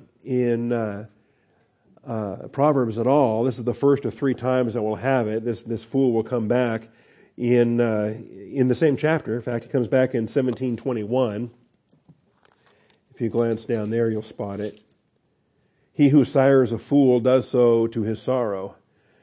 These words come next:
and the father of a fool has no joy. The father of Nabal is not like in Nabal." Okay? And this is the, the socially detrimental,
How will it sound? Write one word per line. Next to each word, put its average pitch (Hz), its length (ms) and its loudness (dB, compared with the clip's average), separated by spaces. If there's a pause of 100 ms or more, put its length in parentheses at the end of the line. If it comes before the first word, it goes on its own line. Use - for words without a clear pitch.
(120)
and 110 120 -4
the 110 60 -6
father 131 420 2
of 107 60 -4
a 107 60 -10
fool 113 400 2
has 113 280 -2
no 113 180 -2
joy. 107 520 -4 (720)
The 113 80 -6
father 135 380 4
of 120 100 2
Nabal 120 460 4 (120)
is 110 160 -6
not 120 180 0
like 117 220 -4
in 107 100 -6
Nabal." 110 340 -6 (920)
Okay? 113 380 -10 (1300)
And 113 120 -4
this 127 200 0
is 127 160 2
the, 117 360 -2 (440)
the 110 100 -6
socially 127 800 2
detrimental, 117 1200 -2